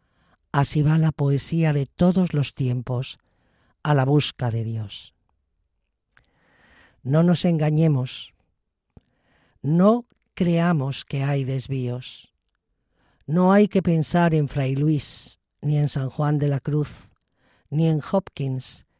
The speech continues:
ni en Pergy, ni en Rilke. A través de la belleza de la mujer va a Dios, triste y grande como un día de verano, el luminoso renacimiento. Y a Dios busca en la complicación,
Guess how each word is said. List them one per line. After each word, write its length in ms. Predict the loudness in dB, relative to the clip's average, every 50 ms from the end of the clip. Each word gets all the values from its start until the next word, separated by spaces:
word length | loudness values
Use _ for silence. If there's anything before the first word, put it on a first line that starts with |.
| _ _ -6
ni 140 | -4 -2
en 160 | -2 -2 -4 -4
Pergy, 540 | -2 -2 0 0 -2 -4 -6 -8 -8 -10 _ _ _ _ _ _ _ _
ni 140 | -4 -2 0
en 120 | 0 0
Rilke. 540 | 0 0 0 0 0 -2 -4 -8 -14 -14 -14 _ _ _ _ _ _ _ _ _ _ _ _ _ _ _ _ _ _
A 100 | -4 -2 0
través 380 | 2 2 2 4 2 2 2
de 80 | 2 2
la 100 | 4 4
belleza 460 | 2 2 2 2 2 2 2 0 0 0
de 80 | 0
la 100 | 0 0
mujer 460 | 0 -2 -2 -2 -2 0 0 0 2 0
va 180 | 0 0 2
a 60 | 0 0
Dios, 520 | 0 0 0 -2 -2 -4 -8 -12 -14 _ _ _ _ _ _ _ _ _ _ _ _ _ _ _ _ -6
triste 460 | -2 0 0 0 0 -2 -2 0 0
y 80 | 2
grande 440 | 2 2 4 4 4 4 2 0 -2 -4
como 240 | -2 -2 0 2
un 140 | 2 2 2
día 280 | 2 2 2 2 2 2
de 120 | 0 0
verano, 540 | 0 0 0 0 0 -2 -2 -4 -6 -8 _ _ _ _ _ _ _ _ _ _ _ _ _
el 200 | -2 2 2 4
luminoso 680 | 4 2 2 0 0 0 2 2 0 0 -2 -4 -4 -4
renacimiento. 1000 | -4 -6 -6 -6 -4 -6 -6 -6 -6 -6 -4 -4 -4 -4 -6 -8 -10 -14 -14 _ _ _ _ _ _ _ _ _ _ _ _ _ _ _ _ -20 -20 -20 -16 _
Y 140 | 0 2 4
a 80 | 4
Dios 360 | 4 4 6 6 6 6 6 4
busca 520 | 2 2 2 2 0 -2 0 0 -2 -2 _ -2
en 160 | 0 2 2
la 120 | 2 2
complicación, 920 | 0 0 -2 -2 -2 -4 -4 -4 -6 -4 0 0 2 2 2 0 -4 -6